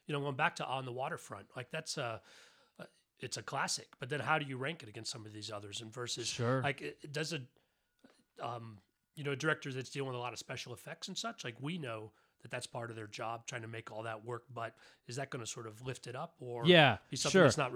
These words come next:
Speaker 2: Here,
Speaker 1: recognized? It's
Speaker 2: let's, let's go to ten,
Speaker 1: <laughs>
Speaker 2: and then let's make our guess. So at least we can kinda
Speaker 1: All right,
Speaker 2: get
Speaker 1: yeah,
Speaker 2: a feel
Speaker 1: we gotta
Speaker 2: for,
Speaker 1: see
Speaker 2: like,
Speaker 1: what,
Speaker 2: where they're going.
Speaker 1: or see
Speaker 2: <laughs> Yeah.
Speaker 1: which ones we might like that, uh,
Speaker 2: Right,
Speaker 1: are already
Speaker 2: right.
Speaker 1: knocked out.
Speaker 2: So we got Ridley Scott at number twenty for Blade Runner. Um, okay,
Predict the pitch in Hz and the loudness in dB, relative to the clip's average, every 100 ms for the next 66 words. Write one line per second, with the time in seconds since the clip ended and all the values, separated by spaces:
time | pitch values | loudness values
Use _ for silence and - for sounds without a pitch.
0 | 135 208 120 131 131 175 214 - - 165 | 12 12 12 4 2 4 4 -2 6 6
1 | - 202 208 240 - 180 156 190 - - | 12 12 12 12 12 4 4 2 -2 -12
2 | - 170 156 170 156 175 185 170 160 - | 2 4 10 10 12 12 12 12 8 10
3 | 165 156 160 139 143 123 - 165 165 175 | 8 10 8 8 6 6 12 12 12 10
4 | 202 190 214 190 190 190 180 190 185 151 | 10 10 10 8 10 12 12 12 12 12
5 | 175 170 202 208 185 175 156 165 165 156 | 12 12 12 12 12 12 12 10 8 8
6 | 151 180 214 170 147 262 175 151 175 170 | 8 8 8 8 8 10 10 8 6 4
7 | 160 151 160 143 139 - 151 160 180 156 | 4 4 4 4 -2 -2 0 10 12 12
8 | 139 160 160 127 139 - 127 117 - - | 12 10 10 10 6 2 -4 -4 -12 2
9 | - 190 220 214 220 208 190 196 175 170 | 6 12 12 12 12 12 10 12 12 12
10 | 165 165 - 156 156 147 147 127 131 127 | 8 6 6 6 6 6 6 8 8 10
11 | 123 120 127 151 - - - 143 139 131 | 8 8 6 4 0 -18 0 6 8 8
12 | 127 120 - _ - 175 196 190 | 8 6 2 _ 4 8 10 8